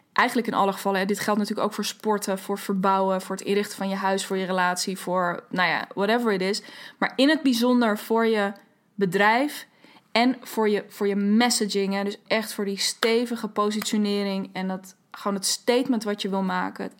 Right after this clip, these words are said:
echt ergens voor gaan staan, haak daar iemand voor aan. Eh, want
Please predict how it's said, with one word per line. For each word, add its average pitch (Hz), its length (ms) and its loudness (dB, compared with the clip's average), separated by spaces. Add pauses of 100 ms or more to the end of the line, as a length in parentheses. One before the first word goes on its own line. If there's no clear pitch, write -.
echt 240 280 0
ergens 202 340 -2
voor 196 180 -6
gaan 196 140 -6
staan, 185 480 -4 (340)
haak 202 400 2
daar 190 140 2
iemand 190 340 -2
voor - 180 -4
aan. 190 360 0 (460)
Eh, 196 140 -6
want 190 180 -4